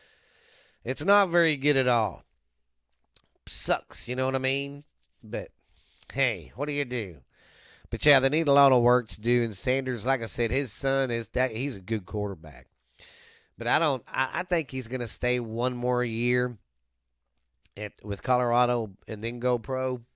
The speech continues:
Some people are like, "Ah, he's gonna go pro after this year." I don't know if I see that. I think he's gonna do one more year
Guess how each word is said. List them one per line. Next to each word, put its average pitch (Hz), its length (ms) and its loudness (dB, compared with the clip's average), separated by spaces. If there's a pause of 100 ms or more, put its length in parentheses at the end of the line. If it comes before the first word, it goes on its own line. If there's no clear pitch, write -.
(360)
Some 202 340 0
people 147 320 -2
are 127 60 0
like, 120 240 4
"Ah, 226 220 2
he's 208 160 -2
gonna 214 160 -8
go 196 200 0
pro 196 340 0
after 190 220 -4
this 175 280 -8
year." 131 400 -4 (360)
I 107 340 2
don't 92 200 -14
know 95 180 -12
if - 120 -12
I 92 140 -8
see 95 320 -12
that. 95 280 -8
I 110 160 2
think 123 300 -2
he's 107 180 -8
gonna 113 220 -4
do 117 200 0
one 113 300 -2
more 117 300 -6
year 113 520 -4